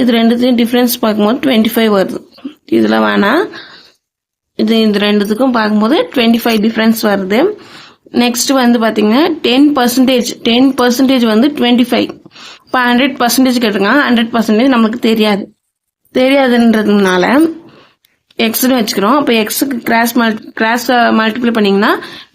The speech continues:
twenty-five into hundred by ten. இந்த percentage, இந்த percentage cancel ஆயிடுது. இந்த ஜீரோக்கு இந்த ஜீரோ cancel ஆயிடுச்சு. அப்போ twenty-five into ten வந்து டூ ஃபிஃப்டி. இதுதான் வந்து total mark. ஆனா அவங்க என்ன கேட்டிருக்காங்க? percentage கேட்டிருக்காங்க.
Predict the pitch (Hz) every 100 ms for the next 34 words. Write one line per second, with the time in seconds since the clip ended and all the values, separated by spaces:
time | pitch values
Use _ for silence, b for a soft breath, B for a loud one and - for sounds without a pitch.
0 | 233 240 233 269 269 262 247 208 202 214
1 | 233 202 214 294 370 320 269 220 208 -
2 | - - - 226 233 226 233 240 294 294
3 | 277 220 226 233 285 - 214 214 - 202
4 | 190 - - - _ _ B B B _
5 | - 240 240 247 269 254 220 208 233 240
6 | 214 208 214 196 196 - 247 254 226 240
7 | 269 254 240 226 220 214 226 214 202 302
8 | 320 B B B _ 269 277 - - 233
9 | - 226 185 - B B B - 233 240
10 | 254 269 226 247 339 - 240 247 269 277
11 | 285 226 220 233 233 - 208 226 277 254
12 | 233 233 262 240 220 196 262 320 226 226
13 | 240 277 247 240 - 214 196 202 185